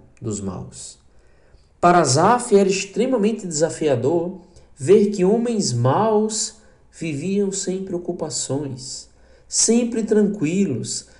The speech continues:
cada vez mais ricos, enquanto ele continuava a sofrer, apesar da sua vida piedosa. Sua conclusão não poderia ser outra.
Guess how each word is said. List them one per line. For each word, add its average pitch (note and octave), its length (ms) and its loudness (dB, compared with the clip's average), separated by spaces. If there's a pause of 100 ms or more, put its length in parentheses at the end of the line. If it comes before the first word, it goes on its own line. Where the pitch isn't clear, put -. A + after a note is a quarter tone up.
(160)
cada G#3+ 360 4
vez F#3 260 4
mais F#3 300 2
ricos, F3 760 -2 (680)
enquanto D3+ 420 0
ele F#3+ 240 6
continuava C#3 540 0
a A#2+ 40 0
sofrer, D3+ 800 -4 (460)
apesar B2+ 420 0
da C3 100 0
sua B2+ 220 0
vida B2+ 640 -4 (260)
piedosa. G#2 600 0 (1000)
Sua F#3+ 320 2
conclusão E3 720 -2
não D3+ 140 -6
poderia C3 400 0
ser A#2 240 -4
outra. - 320 -8